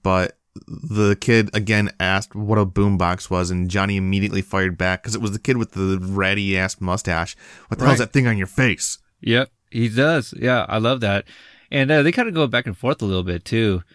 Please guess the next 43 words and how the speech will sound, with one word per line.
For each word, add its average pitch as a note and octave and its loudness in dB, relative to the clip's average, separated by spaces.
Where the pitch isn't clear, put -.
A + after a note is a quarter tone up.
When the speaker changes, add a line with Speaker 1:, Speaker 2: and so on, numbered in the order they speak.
Speaker 2:
Um, G#2 0
but A#2 0
it, - -4
it's D#3+ -4
in C3+ 0
this C3+ 2
scene F2+ 0
that G#2+ -2
we G#2+ 2
find G#2 -2
out G2 -2
that, G2 -2
uh, G#2+ 0
Shannon, G#2+ 0
you A#2 2
know, A2 2
it, C#3 -2
they D3+ 4
haven't F3 0
revealed C3 0
her B2+ 0
name, G#2 0
but G2+ 0
I'm G2+ -2
just G#2 -10
gonna G#2 -2
go G#2+ 0
ahead G#2 2
and F#2 -6
say G2 -2
it F#2+ -2
so G2 -6
we G2+ -4
can G2 -6
get G2 -4
used F#2+ -2
to G2 0
it. F#2 0
But G#2+ -2
Shannon C3+ 0
is A#2 0
Robbie's G#2 0
mother. F#2+ -2